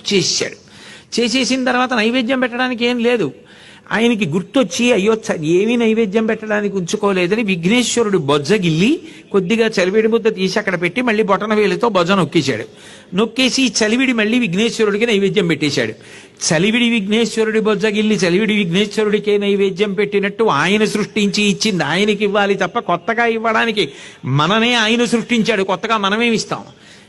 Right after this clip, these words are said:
ఇవ్వడానికి ఏం ఉండదు. ఆయన సంతోషించేది ఎప్పుడంటే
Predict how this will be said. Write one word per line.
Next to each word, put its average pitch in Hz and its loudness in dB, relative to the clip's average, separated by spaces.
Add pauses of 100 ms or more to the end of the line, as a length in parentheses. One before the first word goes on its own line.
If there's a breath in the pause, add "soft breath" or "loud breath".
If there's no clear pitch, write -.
(140 loud breath)
ఇవ్వడానికి 220 2
ఏం 226 4
ఉండదు. 190 2 (100)
ఆయన 175 2
సంతోషించేది 196 0
ఎప్పుడంటే 175 0